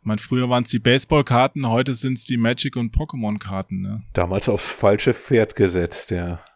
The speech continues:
Speaker 2: Yep. Mein Bruder hat sich letztens geärgert auch. Äh, er meinte, all diese Magic-Karten, die er gerade so sieht,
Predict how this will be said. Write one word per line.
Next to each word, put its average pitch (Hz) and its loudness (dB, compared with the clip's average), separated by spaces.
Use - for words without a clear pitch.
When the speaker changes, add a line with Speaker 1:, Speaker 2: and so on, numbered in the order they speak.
Speaker 2:
Yep. 107 -8
Mein 104 -2
Bruder 127 2
hat 113 -4
sich 117 -8
letztens 120 -6
geärgert 104 0
auch. 87 0
Äh, 92 0
er 98 0
meinte, 95 0
all 113 2
diese 117 2
Magic-Karten, 101 -6
die 98 -8
er 90 -6
gerade 92 -6
so 90 -4
sieht, 98 -10